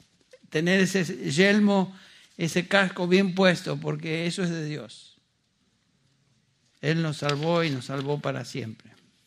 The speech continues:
Bueno, tengo que continuar con, con la última pieza de, de la armadura,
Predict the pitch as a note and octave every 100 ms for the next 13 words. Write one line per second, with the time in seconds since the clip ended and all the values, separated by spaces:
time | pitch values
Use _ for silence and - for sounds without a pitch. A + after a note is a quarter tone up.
0 | _ F#3+ F3+ B2+ - - - - F3 E3+
1 | D3+ D3+ C3+ D3 D#3 D3+ D3 C3+ A#2 -
2 | - - _ _ - C#3+ C#3 C3+ D3 F3
3 | D#3+ C#3+ C#3 D#3 D3+ D3 B2+ B2 A#2+ -
4 | C#3+ _ _ _ _ _ _ _ C4+ G#3+
5 | B2+ C3 B2 A#2+ A#2+ - _ _ _ _
6 | _ _ _ _ - - C#3 C#3 D#3 G3
7 | D#3+ F3+ -